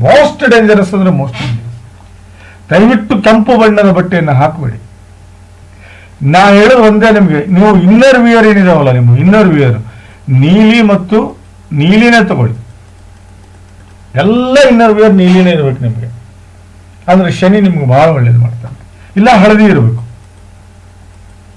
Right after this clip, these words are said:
ದಿನಾನು ಹಾಕಕ್ಕಾಗಲ್ಲ ನೀಲಿ ಹಳದಿ. ಅದಕ್ಕೆ ನಾನು ಸಜೆಸ್ಟ್ ಮಾಡೋದು ಇನ್ನರ್ ವಿಯರ್. ನೋಡಿ, ಇವ್ನು ಐದನೇ ಭಾವದ ಸ್ವಾಮಿ,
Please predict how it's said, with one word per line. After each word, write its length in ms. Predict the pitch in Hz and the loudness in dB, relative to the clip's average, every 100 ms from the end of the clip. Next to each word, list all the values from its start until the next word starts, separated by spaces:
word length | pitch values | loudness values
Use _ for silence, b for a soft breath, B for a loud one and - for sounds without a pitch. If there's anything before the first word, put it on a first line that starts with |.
| - - - - - - - - - - - - - - - - - - - - - - - - - - - - - 143 | -20 -20 -20 -20 -20 -20 -20 -20 -20 -20 -20 -20 -20 -20 -20 -20 -20 -20 -20 -20 -20 -20 -20 -20 -20 -20 -20 -18 -4 0
ದಿನಾನು 360 | 269 339 339 277 | 2 4 4 4
ಹಾಕಕ್ಕಾಗಲ್ಲ 680 | 254 294 240 220 226 214 | 2 0 0 2 2 2
ನೀಲಿ 400 | 180 185 202 202 | 2 2 2 2
ಹಳದಿ. 160 | 175 160 | 2 2
ಅದಕ್ಕೆ 280 | 156 180 - | 0 0 0
ನಾನು 400 | 214 180 151 131 | 0 0 -2 -4
ಸಜೆಸ್ಟ್ 380 | 160 170 190 185 | -2 -2 -2 -2
ಮಾಡೋದು 260 | 156 147 | -4 -4
ಇನ್ನರ್ 300 | 139 170 185 | -4 0 0
ವಿಯರ್. 260 | 127 117 117 117 - - - - - - - - - - - b b b - | 0 -2 -2 -8 -12 -16 -20 -20 -20 -20 -20 -20 -20 -20 -20 b b b -2
ನೋಡಿ, 200 | 247 240 | 0 2
ಇವ್ನು 180 | 214 175 | 2 4
ಐದನೇ 400 | 180 208 226 226 | 4 2 2 2
ಭಾವದ 420 | 202 202 196 180 | 4 4 2 2
ಸ್ವಾಮಿ, 460 | 180 160 127 120 | 0 0 0 0